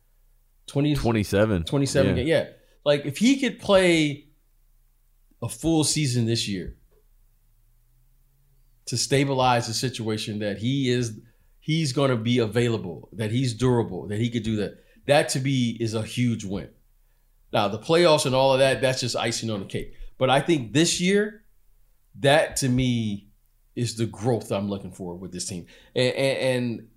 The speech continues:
Speaker 1: it'd be great if they could play some meaningful games like they did last year.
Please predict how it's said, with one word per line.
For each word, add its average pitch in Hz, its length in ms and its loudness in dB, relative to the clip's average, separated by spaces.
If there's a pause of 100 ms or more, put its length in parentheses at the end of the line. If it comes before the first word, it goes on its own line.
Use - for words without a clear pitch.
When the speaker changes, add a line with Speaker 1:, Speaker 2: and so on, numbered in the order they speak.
(1900)
Speaker 1:
it'd 139 120 0
be 139 80 0
great 151 280 2
if 139 80 -2
they 139 120 2
could 117 320 -6 (220)
play 127 240 0
some 107 200 -2
meaningful 117 380 0
games 107 400 -4
like 104 160 -4
they 107 100 -4
did 104 180 -4
last 98 300 -2
year. 104 260 -8